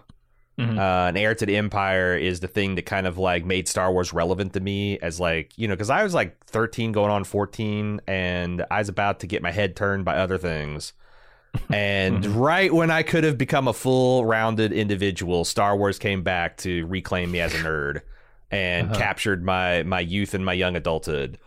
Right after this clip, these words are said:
Speaker 2: So, like, that's, that's really important to me that they don't fuck up Thrawn, that he's not
Speaker 1: Yeah, I,
Speaker 2: just a villain
Speaker 1: I hope
Speaker 2: of
Speaker 1: they
Speaker 2: the, the
Speaker 1: don't
Speaker 2: season.
Speaker 1: Right. I hope they don't mess up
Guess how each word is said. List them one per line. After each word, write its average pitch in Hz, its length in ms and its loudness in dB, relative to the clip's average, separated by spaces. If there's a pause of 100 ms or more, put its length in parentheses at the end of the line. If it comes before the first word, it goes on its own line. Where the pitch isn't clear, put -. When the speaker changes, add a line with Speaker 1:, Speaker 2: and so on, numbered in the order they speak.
(160)
Speaker 2:
So, - 120 0
like, 147 200 4
that's, 175 320 0
that's 160 240 2
really 156 360 4
important 117 440 0
to - 80 -6
me 76 320 -2
that 90 100 -2
they 98 120 0
don't 104 180 0
fuck 98 300 -2
up 87 160 0
Thrawn, 64 440 -6 (840)
that 95 100 0
he's 104 220 -2
not 107 140 2
Speaker 1:
Yeah, 160 120 2
I, 165 80 2
Speaker 2:
just 95 160 -2
a 98 80 2
villain 101 260 0
Speaker 1:
I - 40 2
hope - 140 2
Speaker 2:
of 92 220 -2
Speaker 1:
they - 120 2
Speaker 2:
the, - 60 2
the 127 60 2
Speaker 1:
don't 113 160 2
Speaker 2:
season. 80 600 -4 (1080)
Speaker 1:
Right. 104 380 0
I 117 140 0
hope 151 220 -2
they 147 100 2
don't 135 200 0
mess 117 280 0
up 113 240 0